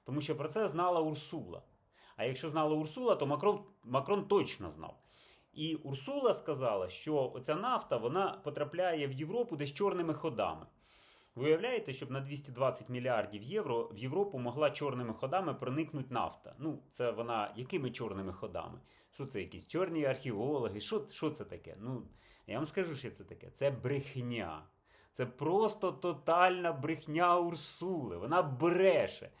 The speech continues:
Вона бреше всьому світові, що вони не знають, звідки нафта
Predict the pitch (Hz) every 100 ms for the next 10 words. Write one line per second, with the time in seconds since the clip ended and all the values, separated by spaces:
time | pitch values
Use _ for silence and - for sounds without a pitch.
0 | - - - 131 156 190 247 233 165 131
1 | 208 202 196 - 127 147 165 - 92 82
2 | - - 147 123 - - - 127 190 214
3 | 175 160 254 226 156 120 104 95 135 190
4 | - 123 170 160 - 131 -